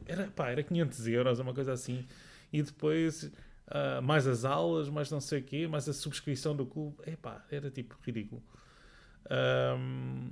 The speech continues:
e até que um dia me ofereceram, ah, uma, um, uma aula, ah, num, num aniversário,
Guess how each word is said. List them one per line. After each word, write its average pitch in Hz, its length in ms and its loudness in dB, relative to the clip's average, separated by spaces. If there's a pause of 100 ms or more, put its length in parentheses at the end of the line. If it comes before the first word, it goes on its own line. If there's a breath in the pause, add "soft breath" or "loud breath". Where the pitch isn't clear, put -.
(340)
e 160 100 4
até 160 180 4
que - 100 -4
um 156 80 2
dia 160 160 -2
me 160 80 -2
ofereceram, 160 680 -4 (120)
ah, 147 500 -8 (160)
uma, 73 640 -6 (1700)
um, 143 100 -2 (360)
uma 156 160 2
aula, 143 300 4 (1120)
ah, 120 300 0
num, 120 280 -2
num 127 160 -4
aniversário, 127 640 -4